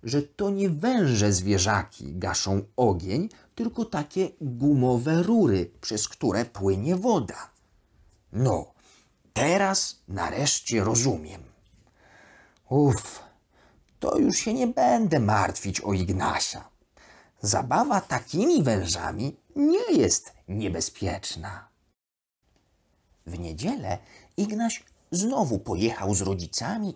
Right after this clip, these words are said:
i babcią na działkę. Przyjechał też dziadek. Patryk nie chciał jechać. Tego dnia wolał iść do parku,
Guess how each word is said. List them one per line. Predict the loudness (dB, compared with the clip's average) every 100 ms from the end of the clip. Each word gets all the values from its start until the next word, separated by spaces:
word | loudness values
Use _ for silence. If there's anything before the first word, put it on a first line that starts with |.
| -2
i | -2
babcią | -2 -2 -4 -6 -8 -6
na | -6 -4
działkę. | -2 -2 -4 -12 -16 -16 _ _ _ _ _ _ -6
Przyjechał | -2 2 2 0 0
też | 0
dziadek. | 0 2 0 0 -6 -16 -20 _ _ _ _ _ _ _ _ _
Patryk | 0 0 2 0 0 -4 _ _ _
nie | 0 0
chciał | 0 -2 0
jechać. | 0 0 -4 -10 -12 -14 _ _ _ _ _
Tego | -6 -2 0
dnia | 2 2 2 2
wolał | 2 2 4 2
iść | 0 -4 0
do | 0
parku, | 0 2 0 0 -2 -4